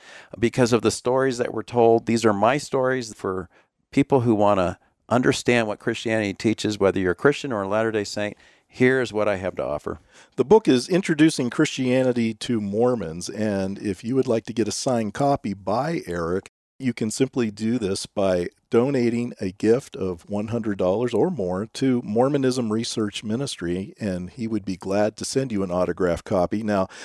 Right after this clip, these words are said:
Speaker 2: that hundred dollars goes to furthering our efforts here at M R M. Uh,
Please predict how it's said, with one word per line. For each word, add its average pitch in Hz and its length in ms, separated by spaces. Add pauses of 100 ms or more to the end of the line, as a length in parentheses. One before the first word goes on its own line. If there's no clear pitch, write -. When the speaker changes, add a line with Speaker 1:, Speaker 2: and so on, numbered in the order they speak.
(160)
Speaker 2:
that 127 200
hundred 131 320
dollars 120 520 (420)
goes 127 380
to 135 400
furthering 139 720
our 104 260
efforts 147 540
here 139 460
at 117 260
M 120 180
R 113 320
M. 160 480
Uh, 92 160